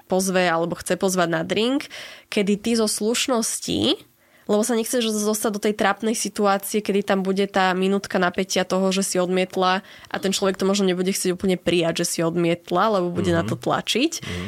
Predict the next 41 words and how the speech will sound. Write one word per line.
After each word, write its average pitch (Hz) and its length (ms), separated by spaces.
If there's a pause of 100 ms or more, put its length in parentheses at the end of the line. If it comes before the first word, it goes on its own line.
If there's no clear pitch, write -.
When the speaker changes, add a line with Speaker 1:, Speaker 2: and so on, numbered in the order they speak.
(120)
Speaker 1:
tak 196 140
sa 208 120
chceme 208 280
tejto 202 540
trápnej 196 500
situácii 190 580
vyhnúť, 185 280
tak 185 140
preto 185 260
povieme, 175 440
že 180 160
áno. 170 540 (300)
Čiže - 140
pre 208 120
mňa 208 100
je 208 80
to - 60
o 196 80
dvoch 196 180
veciach, 175 320
že 180 300 (300)
naozaj 202 440
chceš - 300
povedať 196 400
áno 180 320
tomu, 185 240
že 196 100
ťa 180 140
ten 175 120
človek 175 380
pozve 175 320
na 175 220
drink? 254 480 (480)
Podľa 185 160
mňa 185 160
je 185 80
to 190 80
takto 208 220
jednoduché. 190 580 (180)
Speaker 2:
Mhm. 107 380
Speaker 1:
Že 196 200